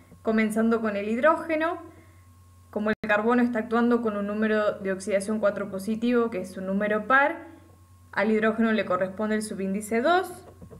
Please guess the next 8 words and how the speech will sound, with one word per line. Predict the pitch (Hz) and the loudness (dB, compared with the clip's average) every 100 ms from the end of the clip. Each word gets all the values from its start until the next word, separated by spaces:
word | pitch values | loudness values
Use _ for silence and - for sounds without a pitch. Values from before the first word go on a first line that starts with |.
| - | -20
seguido | - - 214 214 226 240 247 - - - - - - - - | -8 -4 -2 0 2 2 2 -2 -12 -20 -20 -20 -20 -20 -12
del | - 196 220 | -2 0 2
hidrógeno | 220 247 254 269 262 285 294 - - - | 2 2 0 0 2 2 0 -10 -20 -4
colocamos | 208 208 208 214 214 220 226 226 - | 0 2 2 2 4 4 2 -2 -6
el | 196 | -6
símbolo | 196 214 208 202 | -4 -4 -2 0
del | 202 | 0
carbono | 208 226 269 330 330 349 | 2 2 4 4 4 0